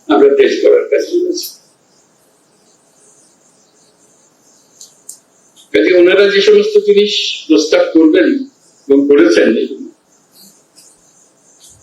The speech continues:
সেগুলো ওনাদের অভিজ্ঞতা এবং ওনাদের পাণ্ডিত্য এবং ওনাদের আলাপ আলোচনার মাধ্যমে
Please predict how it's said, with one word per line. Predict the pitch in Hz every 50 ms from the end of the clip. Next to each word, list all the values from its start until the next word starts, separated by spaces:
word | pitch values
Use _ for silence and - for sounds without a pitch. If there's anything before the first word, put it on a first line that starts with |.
| _ _ _ _ _ -
সেগুলো | - - 208 403 427 440 427 415
ওনাদের | 415 - - 370 370 370 - - - - - _ _ _ _ _ _ _ _ _ _ _ _ _ _ _ _ _ _ _ _ _ _ _ _ _ _ _ _ -
অভিজ্ঞতা | - - 135 165 170 165 165 165 160 160 156 147 143 139
এবং | 143 143 139 139 139 - - - _ _ _ _ _ _ _ _ _ _ _ _ _ _ _ _ _ _ _ _ _ _ _ _ _ _ _ _ _ _ _ _ _ -
ওনাদের | - 139 139 139 139 143 143 139 -
পাণ্ডিত্য | 135 131 131 131 135 131 - - - - - - - - - _ _ -
এবং | - 277 302 160
ওনাদের | 165 165 165 165 160 156 - - 127
আলাপ | 127 131 131 127 127
আলোচনার | 127 135 135 135 139 139 139 139 135 135
মাধ্যমে | 135 135 - - 143 139